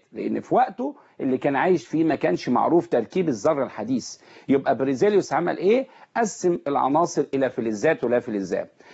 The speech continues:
لويس وكوسايل وضعوا نظرية تسمى ليها ثلاث أسامي، نظرية الثمانيات،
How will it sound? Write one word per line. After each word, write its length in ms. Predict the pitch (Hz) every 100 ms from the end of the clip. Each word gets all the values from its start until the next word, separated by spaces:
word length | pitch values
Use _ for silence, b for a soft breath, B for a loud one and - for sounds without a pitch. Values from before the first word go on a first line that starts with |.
| B -
لويس 360 | 160 254 214
وكوسايل 640 | 220 208 - 233 202 143 -
وضعوا 360 | 131 175 170 147
نظرية 500 | 139 135 143 190 262
تسمى 440 | - - 185 226 339 - -
ليها 200 | 151 135
ثلاث 280 | 147 143 -
أسامي، 420 | 120 - 101 90 - B B -
نظرية 380 | 135 143 180 196
الثمانيات، 840 | 147 - 160 165 165 160 127 -